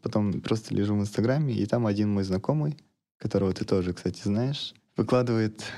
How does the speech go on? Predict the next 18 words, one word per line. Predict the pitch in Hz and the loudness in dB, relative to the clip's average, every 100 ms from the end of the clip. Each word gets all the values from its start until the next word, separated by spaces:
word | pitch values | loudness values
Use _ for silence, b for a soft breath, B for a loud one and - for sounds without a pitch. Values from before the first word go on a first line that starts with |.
| 127 120 123 | -8 -6 -6
типа, | - 98 | -2 0
такое | 98 98 | 2 2
объявление: | 92 101 151 170 165 B B B B - | 4 4 4 2 0 B B B B -2
«Ищем | 113 110 113 | -2 0 0
ребят | 101 98 101 - | 2 2 2 2
на | 95 92 | 2 4
работу, | 95 113 165 165 139 - | 4 2 2 2 0 0
обращаться | - 98 110 123 | 0 0 0 -2
по | - | -4
такому | 92 107 98 95 | -4 0 2 2
номеру». | 92 90 95 113 - b | 2 0 -2 -6 -10 b
Я | - 117 | 2 2
этот, | 226 | 4
на | - 120 | 2 2
этот | 120 110 | 4 2
номер | 107 98 | 4 4
не | 101 107 | 2 2
звонил, | 98 101 139 | 4 2 2